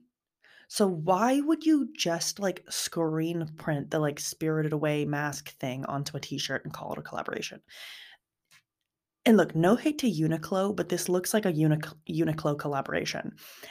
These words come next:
And there's, like, also this, like, blanket that they're selling for, like, like, two K, and it's just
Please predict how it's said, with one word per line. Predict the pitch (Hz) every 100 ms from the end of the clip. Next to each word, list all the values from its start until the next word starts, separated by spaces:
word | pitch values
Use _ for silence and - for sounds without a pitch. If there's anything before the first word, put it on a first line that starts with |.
| -
And | 196
there's, | 202 196
like, | 208 -
also | 196 240
this, | 226 -
like, | 220 - -
blanket | 151 143 143 156 208 220 - -
that | -
they're | 180
selling | - - 160 165 175
for, | 175 202
like, | 196 180 - - - - - _ _ -
like, | 247 -
two | - 196 180
K, | - 156 147 170 - _ _ _
and | 220
it's | 202 196
just | 196 -